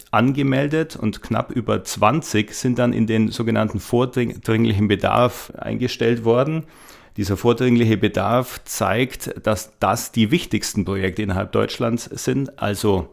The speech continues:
von vierhundert knapp über zwanzig und unser Projekt war dabei. Also das zeigt sehr deutlich,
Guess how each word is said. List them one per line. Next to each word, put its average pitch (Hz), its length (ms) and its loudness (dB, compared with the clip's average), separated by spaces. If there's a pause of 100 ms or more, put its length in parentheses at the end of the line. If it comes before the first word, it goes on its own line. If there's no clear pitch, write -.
(360)
von 95 260 -2
vierhundert 131 720 2 (180)
knapp 113 240 4
über 107 240 4
zwanzig 135 720 2
und 113 100 0
unser 113 280 0
Projekt 107 340 0
war 101 140 4
dabei. 98 420 2
Also 101 160 -4
das 101 300 -4
zeigt 113 260 -2
sehr 110 220 2
deutlich, 107 540 0